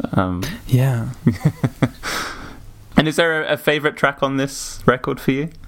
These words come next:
Speaker 2: Mm, I kinda like Walking in the Rain. So dubby.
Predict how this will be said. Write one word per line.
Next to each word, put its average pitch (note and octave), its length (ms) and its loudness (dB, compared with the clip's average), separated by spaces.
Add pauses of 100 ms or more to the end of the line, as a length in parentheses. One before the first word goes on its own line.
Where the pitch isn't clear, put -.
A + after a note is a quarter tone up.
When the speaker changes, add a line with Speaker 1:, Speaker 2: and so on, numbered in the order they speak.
(600)
Speaker 2:
Mm, G#3+ 440 6 (1160)
I - 60 4
kinda G#3 240 6
like G#3+ 200 2
Walking C#3 440 4
in C3+ 100 4
the A#2+ 80 2
Rain. C#3+ 380 2 (640)
So D#3+ 220 4
dubby. C3 440 0